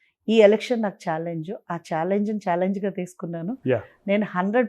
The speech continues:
Speaker 1: పర్సెంట్ హైయెస్ట్ మెజారిటీ తీసుకుని ఈ కాన్స్టిట్యుయెన్సీని గెలిపించాలి అన్న దృఢ సంకల్పంతో ఉన్నాను.
Speaker 2: ఒకప్పుడు రాజీవ్ గాంధీ గారి ప్రభుత్వంలో, కాంగ్రెస్ హయాంలో జయలలిత గారు మీలాగానే సౌత్ ఇండియా అంటే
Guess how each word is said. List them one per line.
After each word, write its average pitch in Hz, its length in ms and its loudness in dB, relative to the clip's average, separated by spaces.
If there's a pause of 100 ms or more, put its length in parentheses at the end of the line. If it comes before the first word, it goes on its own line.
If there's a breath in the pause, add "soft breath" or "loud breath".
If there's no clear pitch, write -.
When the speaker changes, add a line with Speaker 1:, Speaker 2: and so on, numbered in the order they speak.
Speaker 1:
పర్సెంట్ 196 320 -4
హైయెస్ట్ 208 440 -2
మెజారిటీ 190 540 -2
తీసుకుని 170 560 -6 (360 soft breath)
ఈ 220 120 2
కాన్స్టిట్యుయెన్సీని 190 760 -2
గెలిపించాలి 165 840 -4
అన్న 180 280 -6 (100)
దృఢ 165 200 -6
సంకల్పంతో 151 720 -8
ఉన్నాను. 127 460 -18 (280)
Speaker 2:
ఒకప్పుడు 180 400 6
రాజీవ్ 139 400 6
గాంధీ 127 240 -2
గారి 117 160 -4
ప్రభుత్వంలో, 107 520 -14
కాంగ్రెస్ 113 520 -6
హయాంలో 101 380 -12 (640)
జయలలిత 139 440 2
గారు 120 240 -2
మీలాగానే 113 520 -6 (720 soft breath)
సౌత్ 165 360 6
ఇండియా 180 320 2
అంటే 156 600 0